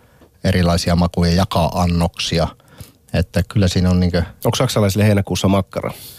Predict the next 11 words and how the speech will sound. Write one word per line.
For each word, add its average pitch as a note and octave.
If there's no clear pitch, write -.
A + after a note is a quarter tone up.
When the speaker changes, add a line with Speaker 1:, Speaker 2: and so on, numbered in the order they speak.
Speaker 1:
Ää, F#2+
ei G2+
oo, C#2
ei G2+
oo. F2+
Kyllä, G2
kyllä G#2
ne G#2
vettää G2
ihan, F#2
tota, E2